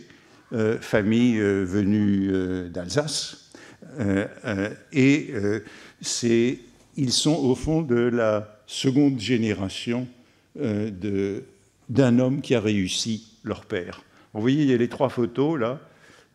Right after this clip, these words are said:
En fait, l'aîné, Marcel, est, euh, le, et Pierre Abraham lui-même sont tous les deux polytechniciens.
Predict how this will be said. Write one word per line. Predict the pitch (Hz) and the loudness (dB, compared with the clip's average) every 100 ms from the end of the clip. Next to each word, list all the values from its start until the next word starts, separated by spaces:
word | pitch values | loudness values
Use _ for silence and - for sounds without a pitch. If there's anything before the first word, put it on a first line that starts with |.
| - | -10
En | - | -8
fait, | 104 156 156 151 | -2 0 -2 -2
l'aîné, | 117 110 113 123 120 160 | -4 0 2 4 2 0
Marcel, | 147 117 - - 156 165 143 - - _ _ _ | -2 -4 -4 -6 -4 -4 -8 -12 -20 _ _ _
est, | 135 120 117 135 156 | -2 0 0 -4 -4
euh, | 117 107 110 - _ - | -2 -2 -4 -10 _ -14
le, | 120 107 101 101 101 - _ _ _ | -8 -2 -2 -2 -6 -12 _ _ _
et | 131 | -6
Pierre | - 113 | -2 -2
Abraham | 101 107 104 | 0 -2 -2
lui-même | 110 127 143 | -2 0 -2
sont | 139 123 | -4 -4
tous | 156 | 2
les | 135 | 2
deux | 117 120 | 2 0
polytechniciens. | 113 107 117 107 107 - 101 | 0 -2 -2 -4 -6 -8 -10